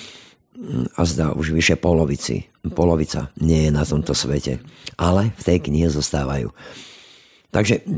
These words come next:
toto, toto mi dáva takú silu a učí ma tiež pokore. No a čo mi robí súčasn-,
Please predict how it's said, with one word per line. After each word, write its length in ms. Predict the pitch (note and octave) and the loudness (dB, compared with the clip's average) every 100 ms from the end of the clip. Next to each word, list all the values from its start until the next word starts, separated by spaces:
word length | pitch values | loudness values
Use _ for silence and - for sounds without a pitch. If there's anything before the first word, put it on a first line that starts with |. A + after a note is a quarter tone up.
| F#3+ _ | -6 _
toto, 400 | A2 B2+ A2 G#2+ | 0 4 4 2
toto 320 | - F#2 A#2 | -2 0 2
mi 160 | G#2+ G#2 | 4 4
dáva 160 | A2 | 4
takú 240 | G#2+ G#2+ G#2 | 2 -2 -4
silu 640 | - - F#2+ F2+ F#2 D#2 | -2 2 4 4 2 2
a 240 | D#2+ D2+ D2+ - _ _ - - - | -2 -4 -6 -10 _ _ -20 -8 0
učí 240 | F#2+ - | 2 4
ma 160 | E2+ E2+ | 6 4
tiež 240 | - E2+ | 4 2
pokore. 560 | - D#2+ - C#2 B1+ - - - _ _ _ _ - | 2 -2 0 -4 -4 -12 -18 -18 _ _ _ _ -6
No 240 | D2+ D2+ C#2+ | -2 -2 -2
a 80 | |
čo 160 | C2+ - | -2 0
mi 160 | F2+ F#2+ | 4 4
robí 320 | F2+ E2+ E2 | 4 2 0
súčasn-, 560 | - F2+ - F#2 - | 0 0 -2 -2 -4